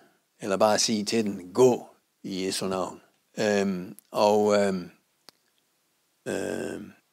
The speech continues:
nogle gange, ikke også, så, så skal vi bare, altså det at vandre i tro,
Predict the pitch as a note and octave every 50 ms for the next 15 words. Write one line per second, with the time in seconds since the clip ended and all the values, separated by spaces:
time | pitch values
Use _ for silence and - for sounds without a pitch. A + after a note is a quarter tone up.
0 | _ _ B2+ C3+ C3+ B2+ C3 C3 C3 B2+ B2 A#2+ A#2+ A#2 G#2+ B2+ A#2+ G#2 - -
1 | C#3 B2 - - - B2 A#2 A#2+ A2+ A#2+ A#2+ B2 A#2+ A2+ G#2+ G2+ G2+ - - -
2 | - - - F#2+ F#2+ F2+ - A2+ C3+ D3 C#3+ C3 A#2+ C3 C#3 D3+ D#3 D3 C#3 A#2+
3 | A2+ A2+ - - - D3 D3 D3+ D3+ -